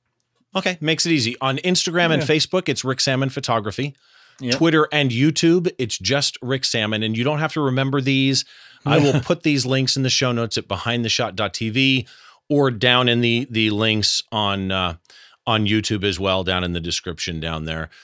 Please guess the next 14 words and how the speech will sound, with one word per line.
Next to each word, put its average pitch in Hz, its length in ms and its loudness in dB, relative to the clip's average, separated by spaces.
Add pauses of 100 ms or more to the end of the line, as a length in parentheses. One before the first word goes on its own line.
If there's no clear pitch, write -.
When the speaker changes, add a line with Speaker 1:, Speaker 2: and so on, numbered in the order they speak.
(120)
Speaker 1:
The 123 100 -2
show 185 260 4
is 156 120 4
available 156 440 2
as 131 100 0
a 131 40 -2
podcast 127 640 -4
wherever 131 540 -2
you 135 200 0
get 123 220 -2
your 120 120 -4
podcasts, 110 600 -4
of 107 60 -10
course, 95 220 -4